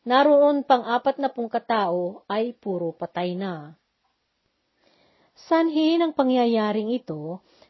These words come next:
nagkasakit si Shabash ng pneumonia. Nagdeliryo siya na nanginginig dahil sa impeksyon.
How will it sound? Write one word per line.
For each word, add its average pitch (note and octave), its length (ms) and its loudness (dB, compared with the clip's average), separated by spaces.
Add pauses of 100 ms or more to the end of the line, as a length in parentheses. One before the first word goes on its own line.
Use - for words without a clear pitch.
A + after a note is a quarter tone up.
(140)
nagkasakit C4+ 640 -2
si B3 160 -6
Shabash G#3 720 -2
ng G3+ 320 -6
pneumonia. G#3 640 -2 (800)
Nagdeliryo A3 720 2
siya B3+ 480 -2
na A3 160 -4
nanginginig B3 720 0 (320)
dahil F#3+ 400 -2
sa A3+ 80 -2
impeksyon. G#3 880 -6